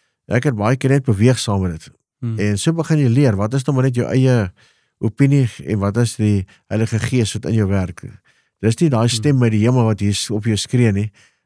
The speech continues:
Speaker 1: Dis 'n gedagte wat by jou opkom. En, eh, en soos die mens leer onderskei, weet jy wanneer die Heilige Gees met jou praat, maar jy weet ook wanneer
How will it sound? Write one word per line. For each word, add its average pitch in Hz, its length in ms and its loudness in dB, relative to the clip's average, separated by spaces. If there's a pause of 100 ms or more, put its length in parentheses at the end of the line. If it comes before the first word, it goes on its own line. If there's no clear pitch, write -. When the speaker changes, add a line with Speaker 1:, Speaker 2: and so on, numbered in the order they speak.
Speaker 1:
Dis 104 160 -2
'n 110 40 0
gedagte 107 440 -2
wat 127 80 0
by 113 60 0
jou 110 140 2
opkom. 95 400 -4 (160)
En, 107 260 -2
eh, 101 200 0 (540)
en 104 80 -2
soos 147 180 0
die 156 80 -4
mens 131 160 2
leer 107 320 2
onderskei, 107 640 -2 (500)
weet 147 220 4
jy 151 100 4
wanneer 120 200 2
die 101 60 0
Heilige 104 220 -4
Gees 104 140 -4
met 101 120 -4
jou 95 100 -4
praat, 90 280 -8
maar 113 80 0
jy 117 80 4
weet 156 180 2
ook 143 60 -2
wanneer 127 200 0